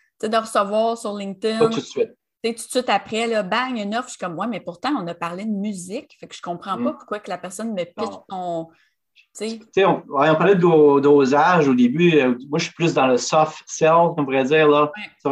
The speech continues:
Speaker 2: sais, j'y vais en douceur, tout ça, puis subtil. Puis on s'est rencontrés, on a eu du plaisir. En
Speaker 1: Ouais.
Speaker 2: passant, ça se peut que je vais, je vais donner un exemple, je vais, je vais signer ma promesse. Tu sais, juste signer un petit, un petit quelque chose ou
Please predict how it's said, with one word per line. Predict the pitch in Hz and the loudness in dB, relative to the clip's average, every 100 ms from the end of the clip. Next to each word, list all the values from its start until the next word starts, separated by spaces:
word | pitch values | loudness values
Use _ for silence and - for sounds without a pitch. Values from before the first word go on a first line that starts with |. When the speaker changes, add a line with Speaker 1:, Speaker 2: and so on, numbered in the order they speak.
| 139 | 0
Speaker 2:
sais, | |
j'y | 123 | 2
vais | 120 | 2
en | 156 | 2
douceur, | 139 131 151 147 156 156 156 147 | 2 0 2 4 4 4 2 0
tout | - | -10
ça, | - 170 | -4 -4
puis | - | -4
subtil. | - 143 - - 156 156 143 - _ _ _ | -6 -6 -6 2 4 4 2 -2 _ _ _
Puis | 139 | 0
on | 143 | 2
s'est | 160 | 2
rencontrés, | 156 165 139 170 | 2 2 2 2
on | 170 | 2
a | 156 | 4
eu | |
du | 147 - | 2 0
plaisir. | 143 131 135 151 160 156 | 2 4 4 4 6 4
En | 143 | 2
Speaker 1:
Ouais. | - | 4
Speaker 2:
passant, | 165 160 - 165 165 165 - _ _ | 4 4 4 2 4 2 -4 _ _
ça | 160 | -2
se | - | 4
peut | 220 | 4
que | 190 | 6
je | 147 | 4
vais, | 139 135 - - 120 | 4 2 0 -8 -12
je | |
vais | 120 | -2
donner | 135 139 139 | 2 4 6
un | |
exemple, | 131 117 151 139 | 4 2 0 2
je | 123 | 0
vais, | 117 | 0
je | 120 | -2
vais | |
signer | 135 - 175 175 175 | -4 -2 2 2 2
ma | 143 | 0
promesse. | 123 131 123 113 - - _ _ - | -2 -2 -2 -4 -10 -20 _ _ -2
Tu | 135 | -2
sais, | |
juste | 120 147 - | 0 -2 0
signer | 156 | 0
un | |
petit, | 143 - 147 147 | -2 -2 0 0
un | 123 | 0
petit | - | -2
quelque | 147 135 127 | -2 0 0
chose | - 147 156 | 2 4 4
ou | 139 | 2